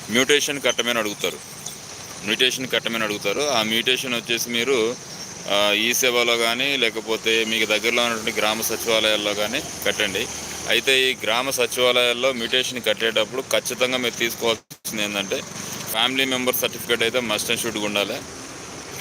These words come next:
For example, ఆ, మీరు ఎవరైతే, ఆ, ఆన్లైన్ ఎక్కించుకోవాలనుకుంటున్నారో వాళ్ళకి సంబంధించినటువంటి ఫ్యామిలీ మెంబర్ సర్టిఫికేట్ ఉండాలి. ఫ్యామిలీ మెంబర్ సర్టిఫికేట్ ఉంటేనే మీకు లాగిన్ యాక్సెస్ అవుతుంది.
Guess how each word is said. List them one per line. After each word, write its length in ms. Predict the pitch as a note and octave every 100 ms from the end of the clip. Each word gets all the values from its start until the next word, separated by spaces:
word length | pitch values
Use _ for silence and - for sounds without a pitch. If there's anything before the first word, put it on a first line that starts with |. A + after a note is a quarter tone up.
| -
For 60 | G#2+
example, 520 | G#2+ A2 A2 G2+ G#2+ - - - - -
ఆ, 280 | A2 G#2+ G#2+
మీరు 220 | A2 A#2
ఎవరైతే, 520 | A2+ A2+ A#2 B2 A#2+ F#2 - - - -
ఆ, 480 | G2+ G#2 G#2 G2+ G2 - G#2
ఆన్లైన్ 320 | A2+ A#2+ A#2+
ఎక్కించుకోవాలనుకుంటున్నారో 920 | A2+ A2+ A#2 A2+ G#2 G2 F#2 F#2 A#2
వాళ్ళకి 220 | A2 G#2+
సంబంధించినటువంటి 840 | A2 G#2+ A#2 A#2 A#2 A2+ G#2+ A2+ -
ఫ్యామిలీ 360 | G#2+ A2 A#2
మెంబర్ 320 | A2+ A2 A2
సర్టిఫికేట్ 500 | - G#2 - - G2+
ఉండాలి. 340 | G2 F2+ F2+ G#2+
ఫ్యామిలీ 300 | A2 A#2 A#2+
మెంబర్ 300 | B2 B2+ B2
సర్టిఫికేట్ 480 | B2 A#2+ A#2 A#2+ A2
ఉంటేనే 420 | A2+ B2 B2 B2+
మీకు 220 | B2 A#2
లాగిన్ 420 | G#2 G2+ G#2+ A2
యాక్సెస్ 300 | G#2+ - G2+
అవుతుంది. 400 | F#2+ F#2+ F#2 A#2+